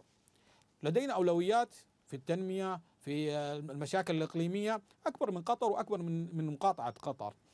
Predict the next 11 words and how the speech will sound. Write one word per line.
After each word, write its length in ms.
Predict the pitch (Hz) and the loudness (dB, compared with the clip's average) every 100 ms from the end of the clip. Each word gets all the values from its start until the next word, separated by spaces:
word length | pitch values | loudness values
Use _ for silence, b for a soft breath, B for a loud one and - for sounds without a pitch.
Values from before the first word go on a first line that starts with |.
| B B B | B B B
مقاطعة 360 | 170 285 247 | 0 2 2
قطر 420 | 247 - 254 240 202 | 0 0 2 2 2
هي 320 | 226 233 240 208 | 2 2 0 -2
ل-، 240 | 175 190 | 0 0
يعني 260 | 170 165 175 | 0 -2 2
للحد 520 | 196 196 247 240 196 | 2 2 0 0 -4
من 360 | 196 196 202 196 _ b b b | -2 -2 -2 -6 _ b b b
بعض 320 | 165 202 190 180 | 0 2 4 4
ال-، 1040 | 165 156 143 139 135 120 117 113 107 - - - | 4 4 2 0 -2 -4 -6 -6 -10 -12 -16 -10
النفوذ 340 | 143 156 214 151 | -4 0 2 2
الإيراني. 540 | 139 143 135 101 90 | 0 0 -2 -4 -10